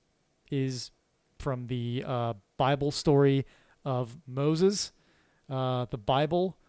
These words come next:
uh, good read. Go read that book. Um, if you, uh, if you haven't seen the Bible, Google the Bible,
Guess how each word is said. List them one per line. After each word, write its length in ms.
uh, 400
good 160
read. 320
Go 120
read 220
that 180
book. 280
Um, 380
if 160
you, 280
uh, 360
if 120
you 60
haven't 240
seen 220
the 60
Bible, 440
Google 460
the 100
Bible, 640